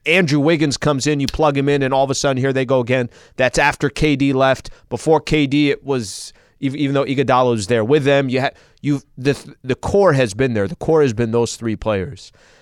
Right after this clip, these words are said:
Isn't it by definition, if Draymond Green, I think there's a good chance Draymond, by the time this playoff run is over, I wouldn't be surprised at all if Draymond Green is no longer playing. Now, he has a player option, I wanna say, this upcoming year. Um, he does have a player option, and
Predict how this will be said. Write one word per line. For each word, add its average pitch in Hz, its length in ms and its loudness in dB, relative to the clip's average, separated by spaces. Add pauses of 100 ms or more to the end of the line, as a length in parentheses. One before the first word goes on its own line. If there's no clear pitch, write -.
(340)
Isn't 170 260 2
it 139 180 -2
by 143 220 4
definition, 127 920 0 (120)
if 107 280 -4
Draymond 143 560 2
Green, 123 260 -2
I 147 100 -2
think 233 140 -6
there's 175 140 0
a 151 40 -6
good 139 140 -2
chance 123 300 -2
Draymond, 120 420 0
by 104 120 0
the 85 80 -10
time 127 260 -2
this 117 120 -4
playoff 120 380 0
run 117 160 0
is 104 160 -2
over, 117 340 0 (320)
I 156 120 2
wouldn't 165 200 0
be 135 100 0
surprised 117 680 -2
at 113 320 -4
all 127 340 2
if 107 100 -14
Draymond 143 440 2
Green 123 260 0
is 104 140 -4
no 123 120 2
longer 117 360 -2
playing. 113 260 -2
Now, 113 100 0
he 160 120 -2
has 202 160 4
a 135 40 0
player 151 380 0
option, 147 320 0
I 139 60 0
wanna 143 160 -2
say, 147 180 -2
this 131 180 -6
upcoming 143 380 -2
year. 160 300 0 (440)
Um, 123 480 4 (140)
he 135 140 -2
does 156 160 4
have 165 80 4
a 147 40 2
player 147 280 2
option, 139 400 0 (100)
and 131 100 -2